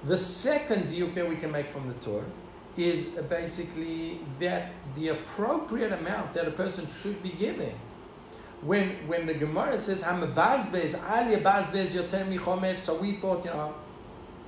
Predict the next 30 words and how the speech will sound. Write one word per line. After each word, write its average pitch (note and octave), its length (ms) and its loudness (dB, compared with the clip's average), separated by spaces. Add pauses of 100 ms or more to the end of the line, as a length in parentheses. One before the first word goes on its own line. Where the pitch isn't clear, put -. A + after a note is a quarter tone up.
(140)
that's D#3+ 240 2
the D3+ 60 0
maximum, D#3+ 540 2
but C#3+ 140 2
you C#3+ 80 0
don't F3+ 160 4
have D#3+ 140 0
to D3 160 0
aim A3 200 4
for E3+ 120 2
the C3+ 80 0
maximum, D3+ 500 0
you C#3+ 100 -2
know, C3+ 100 2
you D3 180 -2
could C#3 180 -8
give E3 200 0
ten F3 200 -4
percent. B3+ 340 -4 (540)
According G#3 400 4
to G3 80 -2
the E3 160 -2
Torah, A#3+ 400 0
that's D#3+ 280 -4
not F#3+ 160 6
how F3 100 4
he's D3 180 2
reading E3 220 0
the D3 60 0
Gemara. D#3+ 400 2